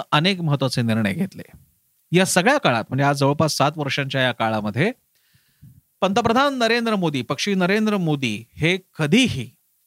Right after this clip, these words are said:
मीडियासमोर, माध्यमांसमोर, टीव्ही समोर एखादा विषय, निर्णय जो त्यांच्या प्रतिमेला हानिकारक ठरेल त्याच्यावर उत्तर देणं अवघड होईल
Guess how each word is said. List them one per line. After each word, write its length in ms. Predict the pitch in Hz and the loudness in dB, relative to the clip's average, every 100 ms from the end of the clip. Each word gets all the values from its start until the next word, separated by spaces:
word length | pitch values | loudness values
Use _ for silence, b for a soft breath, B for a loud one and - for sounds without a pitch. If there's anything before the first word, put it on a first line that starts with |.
| _ _ _ _ - | _ _ _ _ -8
मीडियासमोर, 840 | 123 156 196 254 247 - 143 110 - _ _ _ _ _ _ | 2 4 4 4 2 0 -4 -6 -12 _ _ _ _ _ _
माध्यमांसमोर, 840 | 113 123 165 160 196 226 202 180 147 131 | -4 0 2 2 2 0 -2 -2 -2 0
टीव्ही 280 | 143 160 208 | 0 2 0
समोर 360 | - 147 117 - _ _ _ _ _ _ _ _ _ _ - | 0 -2 -2 -6 _ _ _ _ _ _ _ _ _ _ -2
एखादा 500 | 156 - 202 214 247 | -2 2 2 4 2
विषय, 560 | 202 147 - 180 190 214 | 2 0 0 2 2 2
निर्णय 680 | 190 151 143 143 165 190 233 - _ _ _ - | 0 0 0 0 0 0 -2 -10 _ _ _ -14
जो 320 | 117 117 170 196 - _ | -8 0 2 2 -4 _
त्यांच्या 540 | 156 139 139 - 208 226 | 0 0 0 2 2 2
प्रतिमेला 960 | 220 - 139 - 170 170 165 160 170 156 | -2 -2 -2 0 0 2 0 2 0 0
हानिकारक 720 | 123 127 147 190 214 233 262 - | 0 0 2 2 2 2 0 -4
ठरेल 400 | 151 120 104 82 _ _ _ _ _ _ _ | -4 -2 -4 -8 _ _ _ _ _ _ _
त्याच्यावर 460 | 151 139 196 202 208 - | 0 2 2 2 0 -2
उत्तर 440 | 151 _ 185 190 | -6 _ 2 2
देणं 340 | 175 180 185 196 - | 2 2 2 0 2
अवघड 440 | 147 139 135 220 | 2 4 4 4
होईल 500 | 196 135 120 101 - | 2 0 -2 -4 -14